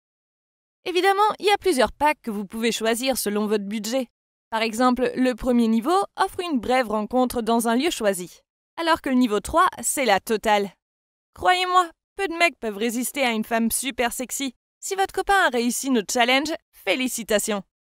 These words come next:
Mais si ce n'est pas le cas, alors on aura des photos, des vidéos et des messages pour vous le prouver. Bien sûr, l'anonymat de mes clientes est très important pour moi.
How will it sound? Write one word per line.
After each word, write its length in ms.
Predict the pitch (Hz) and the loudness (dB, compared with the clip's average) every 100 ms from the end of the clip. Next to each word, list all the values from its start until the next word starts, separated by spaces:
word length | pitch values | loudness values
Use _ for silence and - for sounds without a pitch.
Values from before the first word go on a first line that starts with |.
| _ | _
Mais 140 | - | -4
si 120 | 311 269 | -2 -2
ce 120 | 262 | 0
n'est 80 | 254 | 4
pas 160 | 254 | 2
le 60 | 233 | 4
cas, 260 | 277 302 - _ | 2 2 -2 _
alors 240 | 190 185 | 0 0
on 120 | 202 208 | 0 2
aura 180 | 214 | 2
des 100 | 214 | 0
photos, 480 | 214 262 - 349 339 | -4 -6 -4 -4 -4
des 160 | 240 254 | -6 -4
vidéos 360 | 240 247 269 254 | -2 0 0 0
et 100 | 262 | -4
des 100 | 269 | -2
messages 480 | 240 214 202 196 - - | -2 -2 -2 -2 -2 -10
pour 120 | 339 294 | -8 -6
vous 120 | 247 | -6
le 80 | - | -6
prouver. 380 | 202 190 175 - _ _ _ _ | -8 -4 -4 -6 _ _ _ _
Bien 200 | 285 349 | -2 0
sûr, 240 | 349 359 330 | 0 0 2
l'anonymat 540 | 233 233 233 247 247 | 2 4 4 4 2
de 80 | 202 | 0
mes 140 | 185 | -6
clientes 400 | - 247 262 262 - | -6 0 2 2 -2
est 160 | 277 | -4
très 320 | - - 214 196 | -4 -4 -2 -2
important 460 | 185 180 - 208 | -4 -4 -4 -4
pour 160 | 202 196 | -4 0
moi. 200 | 196 | 0